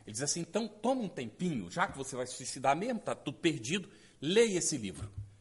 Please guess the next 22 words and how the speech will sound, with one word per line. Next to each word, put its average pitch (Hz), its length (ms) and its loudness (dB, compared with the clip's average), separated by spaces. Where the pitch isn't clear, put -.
Depois 240 380 4
que - 60 -4
você 208 220 2
lê 220 100 2
o 220 80 0
livro, 202 240 -2
aí 214 60 0
você 226 260 -4
toma 202 220 0
a 190 40 -8
decisão." 131 520 -2
E 160 60 -4
entrega 156 340 2
para 151 160 -2
ele 160 100 0
Memórias 156 500 4
de 135 100 -6
um 123 40 -4
Suicida. 80 560 -8
Alguém 131 220 -4
já 117 120 -4
leu? 139 260 -4